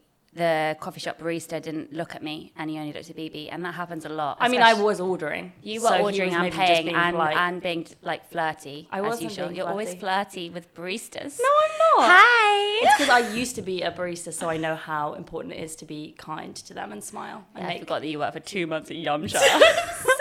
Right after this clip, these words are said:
Speaker 2: Six months.
Speaker 1: Six months?
Speaker 2: Yeah.
Speaker 1: You did not work there for
Speaker 2: I
Speaker 1: six
Speaker 2: worked
Speaker 1: months.
Speaker 2: there for six months. I did.
Speaker 1: You ate a
Speaker 2: Part-time.
Speaker 1: lot of cake during that period of time, didn't you? You ate a lot of cake. You,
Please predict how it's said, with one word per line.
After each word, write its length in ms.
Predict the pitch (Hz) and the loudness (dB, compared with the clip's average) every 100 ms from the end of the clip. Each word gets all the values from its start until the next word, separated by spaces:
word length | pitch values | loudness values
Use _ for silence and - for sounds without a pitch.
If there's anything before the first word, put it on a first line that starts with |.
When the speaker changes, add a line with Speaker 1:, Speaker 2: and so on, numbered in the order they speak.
| 480 | 2
Speaker 2:
Six 180 | 480 - | 0 -4
months. 400 | 330 190 190 - - - | 0 0 -2 -8 -20 -20
Speaker 1:
Six 340 | - 494 587 - | -4 -2 0 0
months? 240 | 202 - | 0 0
Speaker 2:
Yeah. 340 | 359 539 381 262 | 0 2 0 -2
Speaker 1:
You 60 | |
did 120 | - 220 | -4 -2
not 180 | 208 | 0
work 160 | 180 175 | 0 0
there 120 | 165 | 2
for 40 | 208 | 2
Speaker 2:
I 40 | |
Speaker 1:
six 100 | 208 | 4
Speaker 2:
worked 220 | 208 196 | 4 4
Speaker 1:
months. 220 | 175 175 - | -2 -4 -14
Speaker 2:
there 80 | |
for 40 | - | -16
six 80 | - | -16
months. 380 | - - - _ _ _ _ - | -18 -20 -20 _ _ _ _ -16
I 80 | 175 | -12
did. 260 | - - - _ | -12 -14 -20 _
Speaker 1:
You 60 | - | 0
ate 60 | 226 | 2
a 20 | |
Speaker 2:
Part-time. 180 | 170 170 | 2 2
Speaker 1:
lot 160 | 175 - | 2 2
of 100 | - | -4
cake 320 | 165 147 - | -8 -10 -10
during 200 | 151 139 | -10 -10
that 220 | 139 151 - | -12 -14 -8
period 180 | 156 - | -8 -4
of 60 | |
time, 220 | 220 - 196 | -4 -4 -4
didn't 280 | 185 - | -8 -8
you? 160 | - - _ _ _ _ _ | -14 -16 _ _ _ _ _
You 60 | - | -12
ate 140 | 180 - | -10 -8
a 80 | 156 | -8
lot 300 | 156 160 143 | -6 -4 -6
of 100 | - | -6
cake. 220 | 147 143 | -8 -6
You, 240 | 156 170 | -6 -8